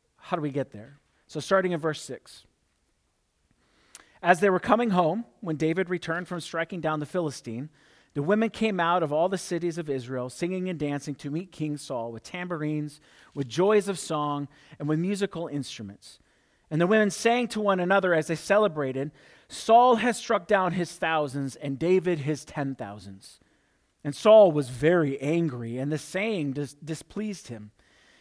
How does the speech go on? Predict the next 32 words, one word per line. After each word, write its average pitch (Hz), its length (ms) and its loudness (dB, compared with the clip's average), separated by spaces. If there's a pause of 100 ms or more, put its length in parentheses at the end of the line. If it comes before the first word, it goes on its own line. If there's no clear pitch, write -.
He 196 140 -2
said, 196 280 4 (320)
"They 226 120 4
have 262 120 6
ascribed 175 440 0
to 139 40 -10
David 156 320 0
ten 269 280 -4
thousands, 120 580 -4
and 160 160 -2
me 262 240 0
they 180 160 0
have 170 200 0 (280)
ascribed 202 420 -2
thousands. 180 800 -4
And 151 160 -10
what 226 180 0
more 202 220 0
can 170 220 -4
he 156 140 -4
have 147 280 -4
but 127 140 -12
the 127 60 -8
kingdom?" 127 500 -8 (800)
And 135 120 -10
Saul 165 380 2
eyed 139 340 -4
David 135 360 -4
from 120 220 -10
that 127 220 -8
day 123 180 -8
on. 117 400 -10